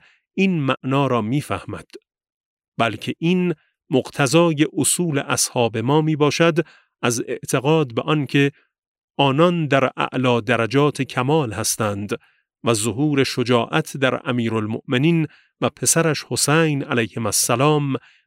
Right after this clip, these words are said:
به علت وجود مظهر آن بوده است و شاید مراد او همین معنا باشد.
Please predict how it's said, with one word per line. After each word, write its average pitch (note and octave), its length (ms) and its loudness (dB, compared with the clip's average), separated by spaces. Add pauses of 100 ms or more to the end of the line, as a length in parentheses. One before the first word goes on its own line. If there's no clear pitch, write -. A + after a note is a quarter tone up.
(100)
به B2 120 2
علت C3 460 0
وجود B2+ 500 -4
مظهر A#2 500 0
آن D#3 340 -2
بوده G2+ 240 -6
است F2+ 400 -4 (640)
و A#2+ 60 0
شاید C3+ 520 2 (320)
مراد A#2 420 2 (120)
او E3+ 180 2
همین D3 420 -2
معنا G#2+ 460 -4
باشد. G2+ 400 -4